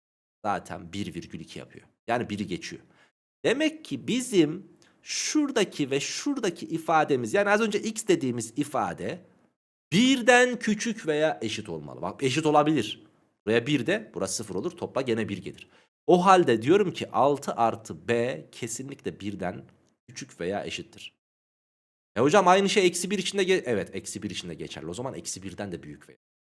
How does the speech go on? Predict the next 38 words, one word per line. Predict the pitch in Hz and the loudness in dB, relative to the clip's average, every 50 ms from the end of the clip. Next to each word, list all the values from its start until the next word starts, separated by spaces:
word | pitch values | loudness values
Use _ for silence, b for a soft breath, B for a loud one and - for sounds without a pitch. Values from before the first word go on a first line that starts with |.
| _ _ _ _ _ _ - | _ _ _ _ _ _ -10
Şimdi | - 233 254 185 | -8 -6 2 6
B'yi | 170 208 226 220 | 8 8 8 8
yalnız | 202 202 208 214 208 185 185 | 8 6 6 6 2 2 4
bırakmak | 208 208 208 208 208 196 | 4 4 2 0 -4 -6
için | - - 196 214 | -6 -4 -2 2
ne | 226 | 4
yaparsın? | 220 196 156 143 127 - - - - _ _ _ _ _ | 4 4 4 2 0 0 -4 -8 -12 _ _ _ _ _
Hocam | - 95 170 170 | -8 -4 0 4
altı | 165 170 175 175 185 | 4 4 4 2 0
çıkarırım. | - - - 117 101 - - 156 | -6 -4 -4 -4 -4 -4 -6 -10
Çıkar. | - - - 170 170 165 160 - - | -10 -10 -8 -6 -6 -8 -8 -8 -8
Eksi | 131 127 - - 147 | -10 -10 -8 -6 -6
yedi | 147 147 151 151 | -6 -6 -8 -10
küçük | - - - - - | -14 -18 -20 -12 -8
veya | 117 95 82 80 | -8 -6 -6 -8
eşittir | 78 - - - _ - - - - - - - - - _ _ _ 82 | -10 -12 -14 -16 _ -20 -18 -16 -14 -12 -12 -12 -14 -16 _ _ _ _
B. | 82 78 80 - - | -10 -10 -10 -10 -12
O | - 95 | -12 -10
da | 107 104 | -10 -10
küçük | 107 - - - - | -10 -12 -16 -14 -12
veya | 98 85 80 80 | -10 -10 -10 -10
eşittir | 80 73 - - - 71 | -10 -12 -14 -14 -16 -18
eksi | 76 - - - 67 - | -18 -18 -18 -18 -18 -16
beş. | - - - - - - _ _ _ _ _ _ _ _ _ _ _ - | -16 -16 -16 -16 -18 -20 _ _ _ _ _ _ _ _ _ _ _ 2
Burada | 190 202 185 151 135 123 123 | 4 4 6 6 4 4 6
B | 151 | 6
eksi | 160 190 - - 143 135 - - - 151 | 4 4 2 0 -4 -6 -6 -8 -4 -2
yedi, | 135 131 113 | -2 -2 -2
eksi | 104 104 113 - - - 127 | -2 -4 -6 -6 -6 -4 -2
altı | 120 117 117 - 151 | -2 -2 -4 -6 -8
ve | 151 151 | -8 -8
eksi | 110 - - - 98 | -8 -10 -10 -8 -6
beşi | 107 104 104 - 123 101 - - - _ _ _ _ - | -6 -4 -4 -4 -4 -4 -6 -8 -14 _ _ _ _ -8
alabilir. | 101 98 92 87 - 85 90 98 87 - - - _ _ _ - | -6 -6 -6 -6 -8 -10 -10 -8 -6 -6 -8 -8 _ _ _ -2
Değil | 226 254 | 0 0
mi? | 165 - b b b b b b b b b b b - | 0 0 b b b b b b b b b b b 2
Ve | 180 180 | 4 4
işte | 175 180 - 202 208 214 202 - | 4 4 4 2 2 0 -4 -12